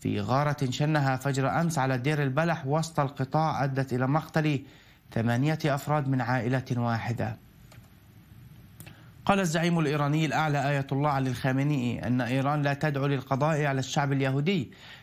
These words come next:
لكنها تعتقد أن على أصحاب الأديان المختلفة أن يقرروا مستقبل إسرائيل.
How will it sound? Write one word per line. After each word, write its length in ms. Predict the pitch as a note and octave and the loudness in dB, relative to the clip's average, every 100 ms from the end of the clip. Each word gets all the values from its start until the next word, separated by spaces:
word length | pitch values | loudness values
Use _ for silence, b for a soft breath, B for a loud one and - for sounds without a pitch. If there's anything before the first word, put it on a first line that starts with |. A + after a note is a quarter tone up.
| - | -6
لكنها 440 | - - G#3+ G#3 D#3+ | -4 2 2 4 2
تعتقد 520 | E3 C#3 E3+ E3 D#3 | 0 -2 -2 0 0
أن 220 | D3 C#3+ | 2 2
على 280 | C3+ C3+ C3 | 2 2 0
أصحاب 340 | C3 - D3+ | -2 0 0
الأديان 380 | C#3 C3 C#3 D3 | 2 0 2 2
المختلفة 720 | C3 C3 - E3 F3 E3 - | 2 0 -2 0 0 0 0
أن 60 | D#3 | 2
يقرروا 640 | D#3+ D#3+ F#3+ G3 E3 C3 | 0 0 -2 0 0 0
مستقبل 540 | A#2 A2+ D#3 D3 C#3+ C3+ | -2 -2 -2 0 0 2
إسرائيل. 600 | B2+ B2+ A#2+ D3 C#3+ | 0 -2 0 2 0